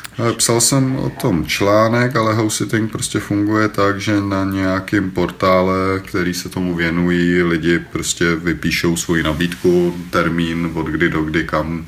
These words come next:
jakoby jedou, a, nebo kam jedou, tam není, ale, ale jako potřebujou pohlídat, co to obnáší, a, a, a pak prostě jsou zase lidi, kteří o to mají zájem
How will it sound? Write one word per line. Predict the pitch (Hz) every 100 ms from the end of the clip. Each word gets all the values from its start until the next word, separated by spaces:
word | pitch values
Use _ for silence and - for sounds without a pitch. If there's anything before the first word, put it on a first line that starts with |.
| 90
jakoby | 80 - 78 82 73
jedou, | 85 78 80 87 82 82
a, | 80 71
nebo | 80 69 71
kam | 71 80
jedou, | 80 80 80 71 -
tam | - 73
není, | 69 85 95
ale, | 90 85 80
ale | 80 78 76
jako | 71 82 80 -
potřebujou | - - 87 80 76
pohlídat, | 71 80 104 104 117 117 - - - - - -
co | 101
to | 82
obnáší, | 78 82 117 120 - 127 123 127 127 135
a, | 90 92 92 90 90
a, | 87 90 90 90 90 90 90 90 90 104
a | -
pak | - 87
prostě | - - 92
jsou | - 87
zase | 87 -
lidi, | 85 80 85
kteří | 85 - 80 85 85 82 80 - - - - - - - - -
o | -
to | 127 107
mají | 101 95
zájem | 92 90 90 95 98 101 120